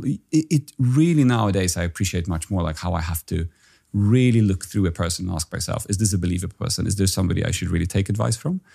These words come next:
And I think a lot of entrepreneurs that will listen to this and startup people, like, be careful with who you're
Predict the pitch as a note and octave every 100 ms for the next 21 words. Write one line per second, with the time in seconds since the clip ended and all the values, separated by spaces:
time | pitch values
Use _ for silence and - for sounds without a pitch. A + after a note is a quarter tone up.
0 | - _ G#2+ G#2 G#2 G2+ F#2+ A2 A2 F2+
1 | F#2+ F2+ E2+ F2+ E2+ F2+ F2+ E2+ E2+ -
2 | F2 F2 F2+ E2+ D#2 D#2 E2 - - -
3 | - _ F#2 D#2 - A#2+ A#2 A2+ A2 G#2
4 | F#2+ E2+ D#2 F2 E2+